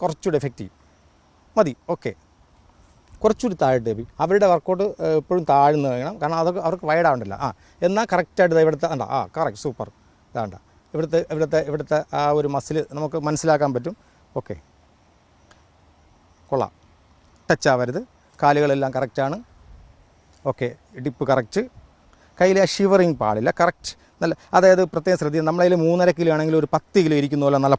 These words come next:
പവർ കൊടുക്കും, നല്ല പവർ കൊടുക്കും. ആ, അതെ, നല്ല ബലം കൊടുക്കും. ആ, അത്രയേ ഉള്ളൂ. അപ്പോൾ പിന്നെ ഈസി ആയിട്ട് പോകും.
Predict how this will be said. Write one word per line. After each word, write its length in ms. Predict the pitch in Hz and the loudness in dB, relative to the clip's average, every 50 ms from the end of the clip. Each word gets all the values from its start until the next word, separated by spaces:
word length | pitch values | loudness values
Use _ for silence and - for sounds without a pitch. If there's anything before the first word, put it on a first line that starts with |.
| - | 4
പവർ 160 | 147 151 160 151 123 | 4 6 6 6 4
കൊടുക്കും, 220 | 110 101 107 113 127 | 2 -2 -4 -6 -4
നല്ല 100 | 147 156 147 - - | -2 -2 0 2 4
പവർ 180 | 180 175 180 156 | 4 4 4 2
കൊടുക്കും. 240 | 131 113 98 98 95 _ _ _ _ _ _ 160 | 2 0 -6 -10 -18 _ _ _ _ _ _ -4
ആ, 140 | 156 113 - - 190 | -4 -2 0 2 4
അതെ, 140 | 180 135 107 _ - | 4 4 2 _ -4
നല്ല 120 | 156 170 175 160 147 | -2 0 2 4 4
ബലം 160 | 175 180 185 156 | 4 4 4 2
കൊടുക്കും. 220 | 131 117 98 107 139 143 | -2 -4 -6 -6 -4 -4
ആ, 40 | 127 110 - - | -4 -4 -4 -4
അത്രയേ 240 | 170 165 202 190 175 | -2 0 2 2 2
ഉള്ളൂ. 80 | 151 151 | 2 2
അപ്പോൾ 100 | 147 175 170 | 0 -2 -4
പിന്നെ 140 | 175 185 180 156 - _ _ - 196 | -4 -4 -4 -4 -8 _ _ -6 -4
ഈസി 140 | 220 175 214 | 0 2 2
ആയിട്ട് 140 | 185 156 131 104 | 2 2 2 -2
പോകും. 120 | 95 - | -10 -14